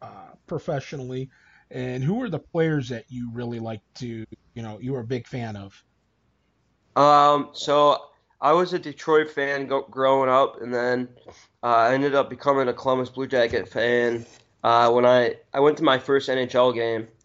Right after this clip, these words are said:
Speaker 2: Uh, my uncle, my dad's brother, lives in Columbus, and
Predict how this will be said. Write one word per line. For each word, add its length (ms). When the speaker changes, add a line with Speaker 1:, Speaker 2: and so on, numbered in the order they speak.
Speaker 2:
Uh, 140
my 340
uncle, 420
my 100
dad's 280
brother, 400
lives 180
in 100
Columbus, 540
and 300